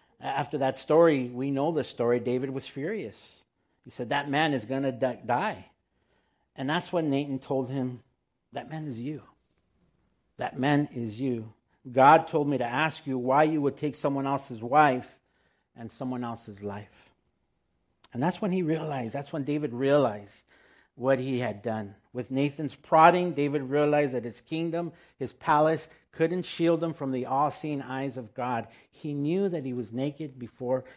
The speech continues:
God. Nathan told them, "God is gonna spare your life, but your life and legacy will never be the same after this." He knew that he had just drifted far from God,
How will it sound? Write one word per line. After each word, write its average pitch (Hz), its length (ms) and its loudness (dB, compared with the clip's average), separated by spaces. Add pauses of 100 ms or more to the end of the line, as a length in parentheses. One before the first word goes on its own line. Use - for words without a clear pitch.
(220)
God. 98 320 -6 (960)
Nathan 139 360 0
told 156 420 -2
them, 110 260 0 (720)
"God - 200 -6
is 156 120 -10
gonna 156 180 -2
spare 135 300 0
your 110 160 -2
life, 113 580 -2 (1040)
but - 200 -12
your 120 100 -2
life 135 340 4
and 117 160 -2
legacy 127 420 -2
will 110 160 -8
never 123 380 -6
be 123 140 -10
the 113 100 -8
same 110 400 -12
after 101 300 -20
this." - 380 -20 (1400)
He 151 120 -8
knew 170 240 2
that 165 160 4
he 135 80 0
had 117 220 2
just 127 340 -8
drifted 139 400 -6
far - 340 -10
from 117 280 -12
God, 117 340 -4